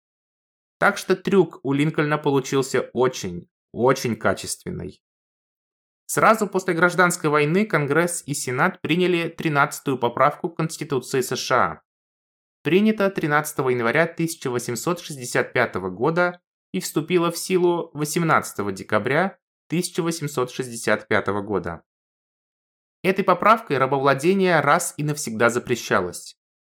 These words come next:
Пятнадцатая поправка от тридцатого марта тысяча восемьсот семидесятого года запрещала ограничение активного избирательного права по признаку расы, цвета кожи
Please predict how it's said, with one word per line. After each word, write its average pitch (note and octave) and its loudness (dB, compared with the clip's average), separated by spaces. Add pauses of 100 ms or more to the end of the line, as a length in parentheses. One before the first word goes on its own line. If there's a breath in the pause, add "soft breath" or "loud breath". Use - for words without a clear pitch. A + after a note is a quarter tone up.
(500)
Пятнадцатая D#3+ 2
поправка A2 0
от C#3+ -2
тридцатого C3+ 0
марта A2+ 2
тысяча - -6
восемьсот A#2+ -4
семидесятого A2 -4
года E3+ 0 (340)
запрещала E3+ 2
ограничение D3+ -2
активного C3+ -2
избирательного A2+ 0
права E3 2
по D#3+ 0
признаку A#2+ -4
расы, A#2 0 (260)
цвета C3+ 0
кожи D#3+ 0